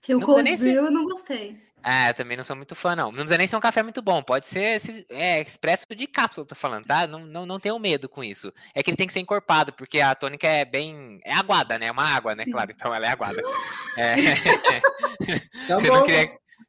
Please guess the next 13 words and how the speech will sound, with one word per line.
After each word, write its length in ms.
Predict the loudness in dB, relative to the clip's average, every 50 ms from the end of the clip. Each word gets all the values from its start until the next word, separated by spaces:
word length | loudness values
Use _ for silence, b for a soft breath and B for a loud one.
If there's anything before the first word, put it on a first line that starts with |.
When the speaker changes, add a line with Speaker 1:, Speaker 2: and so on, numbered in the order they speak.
| 0
Speaker 2:
é. 160 | 2 4 6 6
Speaker 3:
Tô, 260 | 4 2 0 -2 0
verdade. 680 | 0 2 2 4 4 4 4 2 0 -2 -8 -10 -14 -16 _ _ _ -4
Speaker 2:
É, 180 | -2 0 0 -2
faz 200 | -4 -6 -6 -6
sentido, 360 | -6 -6 -2 0 0 0 0
tô 120 | -2 -4
falando 260 | -2 0 0 0 0 -2
verdade, 360 | 0 2 4 4 6 4 4
Speaker 3:
Concordo, 340 | 4 2 2 0 0 -2 -4
Speaker 2:
senão, 80 | -2
né? 80 | -2 -4
Speaker 3:
concordo. 480 | -2 0 2 2 2 2 0 -6 -12